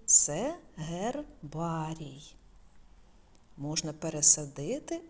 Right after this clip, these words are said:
у горщики.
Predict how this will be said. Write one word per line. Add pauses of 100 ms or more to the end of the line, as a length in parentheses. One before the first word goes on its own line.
(120)
у (1500)
горщики.